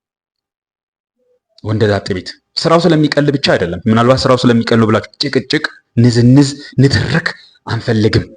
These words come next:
ከማጋ እዛ ባለትዳር ቤት ገብተን፣ ባለቤት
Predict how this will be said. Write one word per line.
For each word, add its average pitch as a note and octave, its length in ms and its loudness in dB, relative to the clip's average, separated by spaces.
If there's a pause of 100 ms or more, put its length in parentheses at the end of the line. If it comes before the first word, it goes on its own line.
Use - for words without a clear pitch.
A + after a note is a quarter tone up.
(340)
ከማጋ D3 340 2 (400)
እዛ G2+ 220 -2 (800)
ባለትዳር G#2+ 480 -2
ቤት A2 180 -2
ገብተን፣ A#2+ 360 0 (500)
ባለቤት A2 460 -2